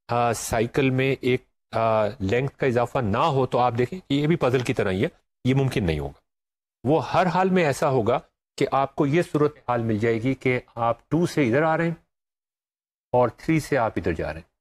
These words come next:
या टू थ्री में ऐसा मिल जाएगा, या वन टू में ऐसा मिल जाएगा, या थ्री फ़ोर में ऐसा मिल जाएगा, या फ़ोर फ़ाइव में, या फ़ाइव वन में, कि आप इस साइकिल को, ये वाली एज को आप तोड़ दें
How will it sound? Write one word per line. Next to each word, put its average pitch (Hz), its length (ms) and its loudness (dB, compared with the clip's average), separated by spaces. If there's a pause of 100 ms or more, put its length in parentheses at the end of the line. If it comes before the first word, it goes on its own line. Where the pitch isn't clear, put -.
(580)
या 135 160 2
टू 180 280 0
थ्री 208 200 0
में 202 120 2
ऐसा 180 200 0
मिल 165 140 2
जाएगा, 156 360 2
या 131 160 2
वन 123 220 0
टू 185 160 0
में 170 100 2
ऐसा 147 180 -2
मिल 131 160 -2
जाएगा, 131 320 2
या 120 160 2
थ्री 160 240 -2
फ़ोर 160 220 0
में 143 120 0
ऐसा 127 160 -2
मिल 120 140 -2
जाएगा, 117 300 4 (420)
या 123 160 2
फ़ोर 127 280 0
फ़ाइव 139 300 -2
में, 135 100 0
या 117 160 2
फ़ाइव 110 400 -2
वन 123 80 0
में, 120 160 0 (360)
कि 139 180 2
आप 123 260 0 (100)
इस 131 120 0
साइकिल 120 400 -2
को, 156 220 -2 (220)
ये 143 140 2
वाली 185 280 2
एज 151 220 0
को - 140 -2
आप 117 280 0
तोड़ 131 180 2
दें 214 140 0